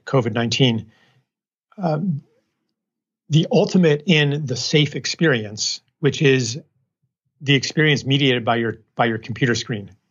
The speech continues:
or by your phone, and you're indoors. Is that actually an experience, though? It's a very narrow kind of experience. There's no risk in that.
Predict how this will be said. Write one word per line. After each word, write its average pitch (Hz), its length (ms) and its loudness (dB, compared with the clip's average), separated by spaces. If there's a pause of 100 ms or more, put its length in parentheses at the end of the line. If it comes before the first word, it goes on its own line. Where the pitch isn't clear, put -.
(140)
or 127 80 -2
by 113 140 2
your 101 100 0
phone, 110 380 -2 (1200)
and 135 100 2
you're 131 140 4
indoors. 135 760 2 (1160)
Is 151 160 4
that 175 220 2
actually 151 420 0
an 127 100 0
experience, 117 720 -6
though? - 260 -18 (1080)
It's - 80 -8
a 139 40 -2
very 190 240 4
narrow 143 560 2
kind 170 340 0
of 107 60 0
experience. 107 720 -6 (160)
There's 151 200 4
no 180 160 4
risk - 580 -2 (840)
in 127 140 2
that. 113 280 -2